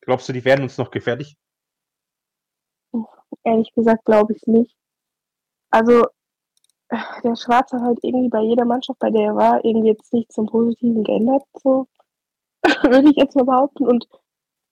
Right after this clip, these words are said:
Speaker 2: ja, keine Ahnung, Rostock jetzt morgen gegen die Fürther, da denke ich ehrlich gesagt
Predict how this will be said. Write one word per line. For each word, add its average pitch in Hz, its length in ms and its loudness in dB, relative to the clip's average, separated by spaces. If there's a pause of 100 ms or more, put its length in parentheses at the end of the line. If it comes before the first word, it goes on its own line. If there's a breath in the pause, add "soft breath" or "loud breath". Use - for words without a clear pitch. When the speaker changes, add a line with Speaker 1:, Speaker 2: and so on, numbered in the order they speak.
(240)
Speaker 2:
ja, 226 440 -4 (160)
keine 247 300 -2
Ahnung, 240 400 2
Rostock 247 440 2
jetzt 233 220 0
morgen 254 400 0
gegen 220 300 -6
die - 120 -20
Fürther, 311 500 0 (320)
da 208 280 0 (500 loud breath)
denke 226 240 -4
ich - 80 -10
ehrlich 226 220 -2
gesagt 226 420 0